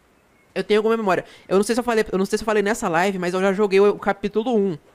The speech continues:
Mas foi, tipo, em dois mil e dezenove, né? Eu já joguei o capítulo um. Então eu tenho algumas memórias, assim, de coisa que aconteceu, mano. E, tipo,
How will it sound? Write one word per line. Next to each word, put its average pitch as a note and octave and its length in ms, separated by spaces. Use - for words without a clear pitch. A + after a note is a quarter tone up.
Mas D3+ 140
foi, F3 120
tipo, - 180
em F#3 40
dois F3+ 140
mil F#3+ 120
e G3+ 40
dezenove, F#3 540
né? C3+ 80
Eu D#3 100
já D#3 60
joguei D3+ 180
o D#3 40
capítulo F3 440
um. F#3 140
Então A3 180
eu A3+ 60
tenho A#3 160
algumas A#3+ 260
memórias, A3+ 500
assim, G#3+ 360
de G3+ 120
coisa G#3 240
que A#3 60
aconteceu, G#3 420
mano. C#3 200
E, D3 120
tipo, C#3+ 460